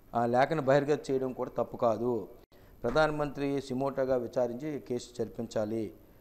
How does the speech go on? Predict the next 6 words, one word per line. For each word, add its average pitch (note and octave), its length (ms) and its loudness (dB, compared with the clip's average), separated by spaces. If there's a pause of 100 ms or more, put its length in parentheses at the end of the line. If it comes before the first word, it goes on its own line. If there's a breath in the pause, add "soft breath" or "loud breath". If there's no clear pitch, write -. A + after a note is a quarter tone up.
(260 loud breath)
గతంలో D3 320 2
సంజీవయ్య D#3 580 2
లేఖతో C#3+ 380 2
జస్టిస్ B2+ 500 -4
చంద్రారెడ్డి B2+ 440 0
బదిలీ A2 540 -2